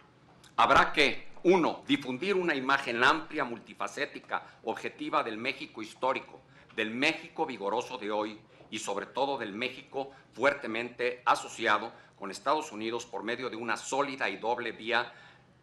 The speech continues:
comercial e industrial que in-, entraña una integración de cadenas de valor binacional en industrias estratégicas. Muchos de los productos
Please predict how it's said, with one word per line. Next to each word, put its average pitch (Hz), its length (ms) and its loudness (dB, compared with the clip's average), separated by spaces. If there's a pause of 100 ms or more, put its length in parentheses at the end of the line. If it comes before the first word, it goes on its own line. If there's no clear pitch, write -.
comercial 117 600 2
e 110 60 -2
industrial 107 680 -6 (240)
que 110 80 0
in-, 107 240 -4 (120)
entraña 135 540 2
una 139 200 -2
integración 131 680 -4
de 117 100 -6
cadenas 117 440 -4
de 101 80 -8
valor 104 320 -2
binacional 107 760 -4 (240)
en 98 120 -4
industrias 107 720 -6 (180)
estratégicas. - 1040 -4 (480)
Muchos 147 320 -4
de 135 80 0
los 117 140 0
productos 120 640 -6